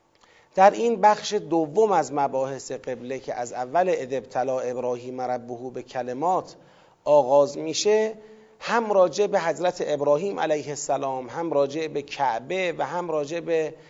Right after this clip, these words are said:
به هر حال، عقبه تاریخی و فکری که کعبه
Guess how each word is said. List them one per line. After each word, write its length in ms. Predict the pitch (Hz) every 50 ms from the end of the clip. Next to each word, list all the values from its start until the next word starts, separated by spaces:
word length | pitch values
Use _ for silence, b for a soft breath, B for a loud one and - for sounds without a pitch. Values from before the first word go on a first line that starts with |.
| B B B B _
به 80 | 151 147
هر 220 | 151 151 156 156
حال، 280 | 160 175 190 196 190 190 -
عقبه 640 | - 160 156 - 160 160 156 156 202 208 196 214 208
تاریخی 840 | 208 208 - 160 147 147 147 147 147 143 - - 175 202 202 185
و 80 | 170 143
فکری 840 | - - - - 160 143 139 - - 156 151 180 202 208 208 185
که 400 | 151 - - 180 180 175 175 180 B B B B B B B _ - - - -
کعبه 460 | - - 156 147 135 131 131 143 170